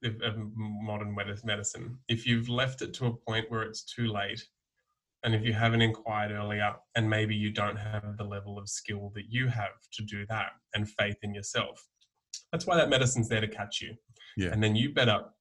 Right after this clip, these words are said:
Speaker 1: you better hope that you get a wake-up call
Speaker 2: Mm.
Speaker 1: after you, uh, after you get that, you know, that opportunity. And that's why, that's why all the drugs and surgery are there. You know, you just gotta be careful because it's easy to get on drugs, but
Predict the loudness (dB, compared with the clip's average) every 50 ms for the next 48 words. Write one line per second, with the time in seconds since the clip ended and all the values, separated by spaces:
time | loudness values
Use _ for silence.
0 | _ _ _ _ -4 -2 2 6 6 6 6 6 4 2 0 -6 -10 -12 -8 4
1 | 6 8 8 8 6 4 0 -2 2 2 4 4 4 6 6 6 6 6 6 6
2 | 4 2 2 0 -2 -4 -4 -6 -8 -8 -8 -6 -6 -8 -10 -12 -16 -20 _ _
3 | _ _ _ -10 -4 4 6 6 6 6 2 -2 0 0 0 0 0 -2 -4 -4
4 | -2 -2 -2 0 0 0 0 -2 -2 -2 -2 -2 -2 -2 -4 -4 -2 -2 -2 -2
5 | -2 -6 -6 -4 -2 0 0 -2 -2 -2 -4 -4 -4 -4 -6 -6 -6 -8 -8 -10
6 | -10 -8 -6 -4 -2 -2 0 0 0 -2 -2 -4 -6 -8 -8 -4 -2 -2 0 0
7 | -2 -4 -8 _ _ _ _ -20 -20 -20 -20 -20 -20 _ _ _ -8 -4 -2 -2
8 | 0 0 -2 -2 0 2 2 4 4 2 2 2 2 2 2 0 -2 0 4 4
9 | 6 4 4 2 0 0 0 0 0 2 4 4 4 4 2 0 0 4 6 8
10 | 8 8 6 6 2 2 2 2 2 2 0 0 0 -2 -4 -2 -4 -6 -6 -6
11 | -4 -4 -4 -4 -4 -4 -4 -6 -6 -4 -4 -6 -6 -6 -6 -6 -6 -4 -4 -4
12 | -4 -4 -6 -6 -8 -12 -16 -10 -8 -8 -8